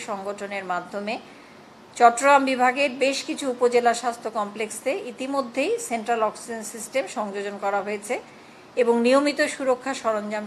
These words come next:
সহ দায়িত্ব পালনরত চিকিৎসক ও স্বাস্থ্যকর্মীদের জন্য খাবার বন্টন করা হচ্ছে। আমরা সকল শিল্প গ্রুপ, দাতা গোষ্ঠী, শিল্প প্রতিষ্ঠান, দানশীল ব্যক্তি, সামাজিক সংগঠনের প্রতি কৃতজ্ঞতা এবং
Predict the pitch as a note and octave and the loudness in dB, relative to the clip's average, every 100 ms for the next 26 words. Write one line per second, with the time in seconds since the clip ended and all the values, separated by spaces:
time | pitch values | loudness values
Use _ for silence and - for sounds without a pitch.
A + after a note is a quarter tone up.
0 | - G#3+ A#3 F#4 C#4+ G3+ F#3+ G#3 G#3 G#3 | -6 -6 -4 -6 0 0 0 -2 2 2
1 | G#3 G#3 G#3 G#3 A3 A#3 A3+ B3+ B3 G#3+ | 0 -6 -10 -10 -10 -10 -6 -4 -4 -6
2 | - F#3+ F#3 G#3+ G#3+ G#3 G#3 G#3 G3+ G#3 | -4 -4 -4 -8 -8 -6 -6 -6 -6 -8
3 | G3 A#3 - - - - - G#3+ G#3+ G3+ | -8 -8 -10 -18 -20 -10 0 4 4 4
4 | F#3 F3+ F#3 F3+ F3+ F3+ G3+ - - E3+ | -2 -2 -6 0 0 0 -4 -12 -10 -10
5 | - - - - A3 G#3+ A#3+ A#3+ B3+ A#3+ | -12 -20 -20 -6 -2 2 0 4 2 2
6 | C#4 B3+ - A#3 G#3+ A#3+ A3+ A#3+ B3 - | -2 -2 -4 -6 -2 -2 0 -4 -6 -8
7 | G3+ G3+ G3+ A3 A3+ A3 B3+ G#3+ A#3 G3+ | 0 2 2 0 -2 -6 -8 -8 -6 -6
8 | A3 G#3 G3+ A3 G#3 B3 A3 G#3+ F#3 G3 | -8 -6 -8 -6 -6 -4 -4 -2 -2 -2
9 | - A3 G#3+ G3+ - B3+ A#3+ F#3 F#3 F#3+ | -8 -6 -4 -6 -8 -12 -8 -6 -6 -6
10 | - F3+ F3+ F#3 G#3+ G#3+ G#3 G#3+ B3+ B3 | -8 -10 -10 -10 -10 -8 -8 -10 -10 -12
11 | F#3 G3+ F#3 G3 G#3+ A#3+ G3+ | -10 -8 -8 -8 -4 -4 -6